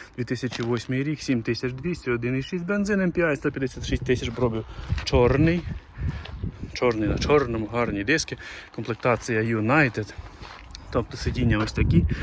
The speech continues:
механіка, о, мультируль, клімат-контроль, підігрів сидінь,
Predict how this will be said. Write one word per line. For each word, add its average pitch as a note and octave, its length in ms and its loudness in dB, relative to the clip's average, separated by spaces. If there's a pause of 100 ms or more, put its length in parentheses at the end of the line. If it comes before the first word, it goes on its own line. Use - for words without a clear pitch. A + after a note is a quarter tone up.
(240)
механіка, A#2 400 6
о, - 40 0
мультируль, D3 840 8 (300)
клімат-контроль, C#3 580 4
підігрів B2 360 2
сидінь, D#3+ 300 4